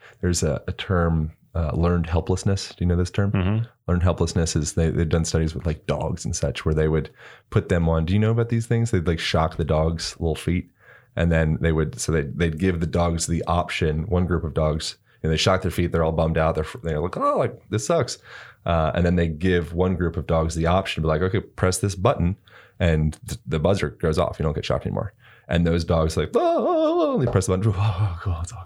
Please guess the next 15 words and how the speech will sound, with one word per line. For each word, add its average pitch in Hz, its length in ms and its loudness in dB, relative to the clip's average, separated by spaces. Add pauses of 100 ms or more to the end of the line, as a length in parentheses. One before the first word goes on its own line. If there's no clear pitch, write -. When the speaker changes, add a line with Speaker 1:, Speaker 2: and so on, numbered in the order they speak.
(140)
Speaker 1:
good, 127 120 2
it's 80 100 0
all - 80 -12
good, - 160 -18
it's - 100 -20
all 104 100 -10 (120)
good." - 60 -20 (360)
You 92 80 0
know, 87 140 2
and 87 120 2
then 85 120 2
the 85 100 2
other 104 160 2
ones, 82 500 0
they, 82 540 0